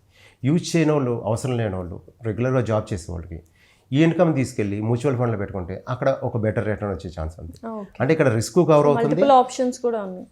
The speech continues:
Speaker 1: ఆ, దీని ద్వారా వచ్చే ఇన్కమ్ ద్వారా ఏంటంటే అడిషనల్ ఇన్కమ్ కూడా
Speaker 2: Hmm.
Speaker 1: జనర-,
Speaker 2: So
Speaker 1: జనరేట్
Speaker 2: ఏజ్
Speaker 1: అవుతుంది.
Speaker 2: ఎలిజిబిలి-, ఆ, ఏజ్ ఎలిజిబిలిటీ కావచ్చు, లేకపోతే ఇంకేమైనా other ఎలిజిబిలిటీస్, రిక్వైర్‌మెంట్స్ ఏమైనా ఉన్నాయా ఇది ప్లాన్‌ని మనం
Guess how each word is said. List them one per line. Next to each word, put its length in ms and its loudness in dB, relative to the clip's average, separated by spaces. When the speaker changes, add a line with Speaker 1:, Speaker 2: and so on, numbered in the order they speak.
Speaker 1:
ఆ, 80 6
దీని 320 8
ద్వారా 220 6
వచ్చే 280 4
ఇన్కమ్ 260 2
ద్వారా 220 2
ఏంటంటే 440 -2
అడిషనల్ 340 4
ఇన్కమ్ 280 2
కూడా 200 2
Speaker 2:
Hmm. 200 -14
Speaker 1:
జనర-, 280 2
Speaker 2:
So 160 0
Speaker 1:
జనరేట్ 280 4
Speaker 2:
ఏజ్ 320 6
Speaker 1:
అవుతుంది. 20 4
Speaker 2:
ఎలిజిబిలి-, 600 0
ఆ, 240 -10
ఏజ్ 300 6
ఎలిజిబిలిటీ 600 0
కావచ్చు, 360 -4
లేకపోతే 260 -6
ఇంకేమైనా 520 -4
other 180 -2
ఎలిజిబిలిటీస్, 760 -2
రిక్వైర్‌మెంట్స్ 560 -4
ఏమైనా 220 -8
ఉన్నాయా 260 -12
ఇది 520 -8
ప్లాన్‌ని 340 -6
మనం 320 -10